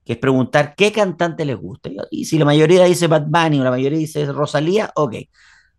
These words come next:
vamos a analizar la letra de una canción de Rosalía, vamos a analizar la re-, la letra de una canción de Bad Bunny.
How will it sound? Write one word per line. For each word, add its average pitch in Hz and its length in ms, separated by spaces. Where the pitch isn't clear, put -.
vamos 196 380
a - 40
analizar 180 400
la 170 120
letra 165 280
de 160 60
una 151 140
canción 139 380
de 139 80
Rosalía, 127 420
vamos 175 300
a 160 60
analizar 135 500
la 143 140
re-, 143 240
la 123 140
letra 135 280
de 139 40
una 131 120
canción 127 300
de 131 60
Bad 123 180
Bunny. 139 360